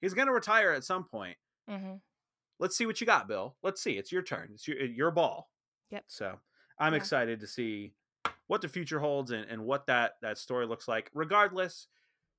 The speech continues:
Speaker 1: they're both probably gonna go down as the best of all time. But, uh, it's always nice to be able to say, "That's the guy, that's the reason," and obviously, it's one oh Tom Brady.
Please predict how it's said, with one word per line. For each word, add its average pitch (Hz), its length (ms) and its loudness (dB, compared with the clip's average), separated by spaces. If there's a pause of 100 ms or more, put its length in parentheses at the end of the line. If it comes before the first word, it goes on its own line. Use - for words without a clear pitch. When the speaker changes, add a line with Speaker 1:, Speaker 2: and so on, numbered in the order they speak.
Speaker 1:
they're 190 120 8
both 180 260 6
probably 156 300 4
gonna 143 160 2
go 139 100 6
down 135 240 8
as 120 100 -2
the 135 80 0
best 123 240 2
of 123 80 -2
all 117 160 0
time. 107 500 -4 (1000)
But, 98 240 -4
uh, 92 340 -10
it's 131 160 -8
always 131 260 2
nice 110 240 -4
to - 60 -18
be 113 100 -2
able 101 180 -2
to - 60 -10
say, 98 260 -6
"That's - 280 -2
the 165 100 -8
guy, 143 320 0
that's - 300 -6
the 160 120 -6
reason," 131 460 -6
and 98 220 -10 (600)
obviously, 110 720 -4 (340)
it's - 320 -14 (120)
one 113 260 -4
oh 101 320 -4
Tom 92 260 -10
Brady. - 160 -14